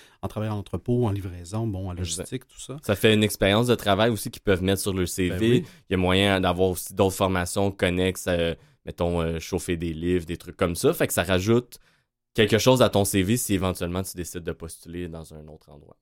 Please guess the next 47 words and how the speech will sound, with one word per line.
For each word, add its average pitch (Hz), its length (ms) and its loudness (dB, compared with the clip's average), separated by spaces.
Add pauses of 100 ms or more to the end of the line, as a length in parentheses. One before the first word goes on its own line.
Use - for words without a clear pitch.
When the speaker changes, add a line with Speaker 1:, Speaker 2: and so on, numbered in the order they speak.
(120)
Speaker 1:
Ben 98 160 -2
oui, 98 100 -4
c'est - 140 -6
vraiment 101 340 -2
pas 110 140 -2
bête. 113 320 -4 (380)
Et, 120 500 2
euh, 107 640 -6 (380)
et 110 60 -2
donc, 117 200 0
les 104 120 -2
gens 113 120 0
peuvent 110 160 -2
commander 101 460 -4 (260)
en 107 160 -2
ligne 135 560 0
s'ils, 113 340 -6 (100)
s'ils 98 200 -8
souhaitent, - 480 -4
s'ils 101 200 -10
souhaitent 110 200 -8
le 95 100 -6
faire. 113 220 -16
Donc, 104 200 -18
tant 110 140 -4
qu'à 95 180 -6
commander 104 440 -2
ces - 140 -6
différents 104 300 -4
produits-là, 104 380 -6 (100)
un, 110 160 0
produits 104 300 -6
locaux, 107 260 -4
mais 131 120 2
en 104 80 -4
plus, 127 240 -8 (580)
sachant - 480 0
qu'il - 120 0
y 104 40 -6
a - 20 -10
toute - 140 -14
cette - 180 -4
mission-là 120 560 4
en 123 80 2
arrière 110 360 -2
de 107 80 -4
l'organisation, 101 720 -2